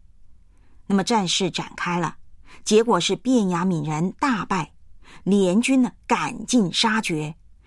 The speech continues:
使这个便雅悯支派差不多呢灭族啊。最后呢，只剩下六百个男丁。那么接下来的情况怎么样呢？就是让我们来看看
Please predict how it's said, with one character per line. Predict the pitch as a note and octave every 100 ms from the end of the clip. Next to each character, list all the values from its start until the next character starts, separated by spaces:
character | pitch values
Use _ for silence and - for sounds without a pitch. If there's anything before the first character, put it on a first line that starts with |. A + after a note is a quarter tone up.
| -
使 | - G#3+
这 | F#3 D4
个 |
便 | C4 E4 D#4 G#3+
雅 | G3
悯 | G#3+ F#3+
支 | - A3
派 | A3+ F#3 -
差 | - - E4
不 | C4
多 | C4 B3
呢 | G#3+ F#3
灭 | D#4 E4 G3+
族 | D#3+ D3+ D#3
啊。 | D3+ - - - - - - -
最 | - D4+
后 | A#3+ B3
呢， | G3
只 | D#3+ D#3+
剩 | - B3+
下 | G3 F#3+
六 | A3 D4+ F#3+
百 | C#3+ -
个 | D#3
男 | D#3 D#3
丁。 | F3+ A3 A3 - - - - - - - - -
那 | G#3+
么 | G3+
接 | A3+
下 | G#3+ A3+
来 | F#3
的 | E3+
情 | - E3+ E3
况 | G3+ G3
怎 | E3 -
么 | D3+
样 | A#3 B3+
呢？ | F#3+ F3+ - - - - -
就 | F#3
是 | F3
让 | A3+ F3+
我 |
们 | D#3+
来 | D#3
看 | D#3+ A3 F3
看 | G3 F3